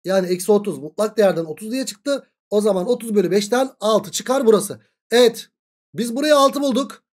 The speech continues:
Ama bizden ne isteniyor? Alan isteniyor. Karenin alanı da altının karesinden otuz altı çıkar. Sekizinci soruda böylelikle otuz altı oldu. Dikkat et. Burada paralel iki doğru arasındaki uzaklığı direkt sormayabilirler.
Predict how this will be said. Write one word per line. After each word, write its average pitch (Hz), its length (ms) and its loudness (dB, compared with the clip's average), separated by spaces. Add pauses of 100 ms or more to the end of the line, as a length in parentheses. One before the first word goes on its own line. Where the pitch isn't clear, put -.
Ama 214 260 2
bizden 233 320 0
ne 269 60 -2
isteniyor? 240 480 0
Alan 214 280 4
isteniyor. 175 440 -4
Karenin 233 320 2
alanı 208 300 2
da 247 180 -4
altının 196 420 -2
karesinden 220 680 -2 (300)
otuz 208 260 0
altı 175 320 -4
çıkar. 240 640 2 (260)
Sekizinci 226 440 -4
soruda 214 460 2
böylelikle 190 560 4 (100)
otuz 160 220 -6
altı 156 500 -8
oldu. 160 480 -2 (280)
Dikkat 247 320 2
et. 262 340 2
Burada 214 600 2
paralel 226 320 2
iki 226 180 -8
doğru 226 200 6
arasındaki 190 320 -2
uzaklığı 156 420 -6
direkt 214 220 -2
sormayabilirler. 247 720 0